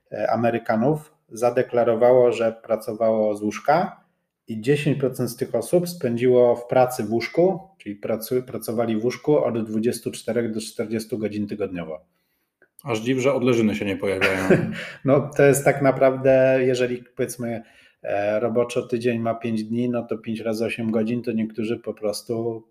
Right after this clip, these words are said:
Speaker 1: pracowali w łóżku.
Speaker 2: Y, prawie prze-, prawie przez cały czas. I co ciekawe, dotyczy to głównie młodych pracowników, e, i w Wielkiej Brytanii to są pracownicy od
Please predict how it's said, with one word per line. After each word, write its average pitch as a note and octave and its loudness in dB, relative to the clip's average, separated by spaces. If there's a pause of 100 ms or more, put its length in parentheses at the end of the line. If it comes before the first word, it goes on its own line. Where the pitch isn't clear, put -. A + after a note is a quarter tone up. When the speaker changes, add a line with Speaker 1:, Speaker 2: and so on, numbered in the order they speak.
Speaker 1:
pracowali A2 -6
w C3 -2
łóżku. - -2 (880)
Speaker 2:
Y, A#2 -4 (100)
prawie C3+ 4
prze-, C#3 -2
prawie C3+ 2
przez C#3+ -2
cały C3+ 4
czas. - -2
I - -20
co - -16
ciekawe, C#3 2 (380)
dotyczy C#3 0
to C3+ 2
głównie B2 2
młodych B2+ 4
pracowników, A#2 0 (760)
e, A2+ -2 (260)
i A#2+ -8
w A2 -12
Wielkiej C3+ 2
Brytanii C3+ 2
to - -4
są B2 -2
pracownicy B2+ 2
od - 0